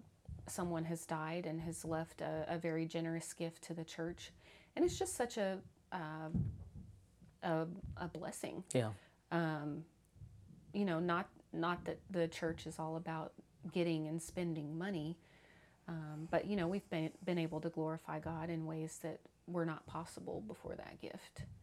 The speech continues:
Speaker 2: Well, yeah, when the church is here to be a, a beacon of the kingdom to a hurting world, if we're already hurting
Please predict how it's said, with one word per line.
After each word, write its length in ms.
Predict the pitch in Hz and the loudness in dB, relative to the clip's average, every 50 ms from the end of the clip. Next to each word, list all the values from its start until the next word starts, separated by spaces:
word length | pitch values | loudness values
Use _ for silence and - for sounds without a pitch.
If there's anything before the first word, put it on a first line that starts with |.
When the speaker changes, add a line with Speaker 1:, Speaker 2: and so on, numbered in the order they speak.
| - - - - - - - - | -16 -16 -14 -14 -14 -6 12 12
Speaker 2:
Well, 120 | 180 196 | 12 12
yeah, 240 | 214 220 202 160 120 | 12 12 12 12 12
when 240 | 139 160 160 156 147 | 12 12 12 12 12
the 60 | 131 | 12
church 340 | - - - 156 170 - - | 12 12 12 12 12 12 10
is 140 | 170 165 - | 10 10 12
here 460 | - 147 127 120 113 113 117 120 127 - - - - - - - - - - - - - - - | 12 12 12 12 12 12 10 8 4 -2 -8 -12 -12 -12 -16 -18 -20 -20 -20 -20 -20 -20 -10 6
to 120 | - 147 123 | 12 12 12
be 220 | 117 127 123 117 | 12 12 12 12
a, 200 | 107 104 95 - | 12 12 12 12
a 140 | - - 113 | 12 10 10
beacon 420 | 113 110 127 135 135 - 139 127 | 12 12 10 10 12 10 10 10
of 160 | 123 117 107 | 10 8 8
the 60 | 104 104 | 8 6
kingdom 540 | - - 131 120 117 113 107 104 107 117 113 - - - - - - - - - - - - | 8 8 8 10 10 10 8 8 8 4 0 -4 -12 -20 -20 -20 -20 -20 -20 -20 -18 -10 2
to 140 | - 120 113 | 10 12 12
a 60 | 95 - | 12 12
hurting 340 | 117 117 123 120 113 113 110 | 12 12 12 12 12 10 10
world, 380 | 113 113 87 - 110 113 - - - - - - _ - - - - - - _ _ _ - | 8 10 10 10 8 6 4 2 -8 -16 -20 -20 _ -20 -20 -20 -20 -20 -20 _ _ _ 10
if 220 | - 127 - - | 10 10 10 12
we're 360 | 120 123 147 170 180 170 156 127 | 12 12 12 12 12 12 12 12
already 360 | 127 113 110 131 135 104 104 | 12 12 12 12 12 12 10
hurting 400 | 104 110 101 104 104 104 104 | 10 8 8 8 8 6 4